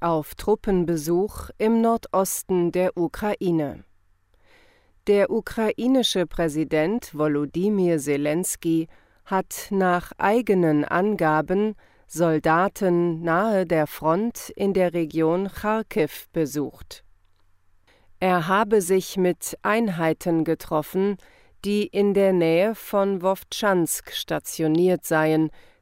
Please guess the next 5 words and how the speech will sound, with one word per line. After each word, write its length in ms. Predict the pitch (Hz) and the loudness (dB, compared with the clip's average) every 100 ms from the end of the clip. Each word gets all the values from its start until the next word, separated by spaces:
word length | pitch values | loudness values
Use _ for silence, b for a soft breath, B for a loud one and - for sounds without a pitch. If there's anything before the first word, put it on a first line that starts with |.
| - | -4
teilte 580 | 170 160 156 190 160 156 | 0 0 0 0 0 0
Selenskyj 1000 | 160 160 160 160 165 - 170 165 165 - | 0 0 2 0 -2 -4 -4 -2 -2 -2
in 320 | 190 196 196 - | -2 0 -2 0
Online-Netzwerken 1400 | 196 214 190 165 160 156 151 - - 156 143 - 147 | 0 2 2 2 2 0 -2 -4 -4 -2 -2 -4 -4
mit. 380 | 143 131 - - | -2 -4 -8 -20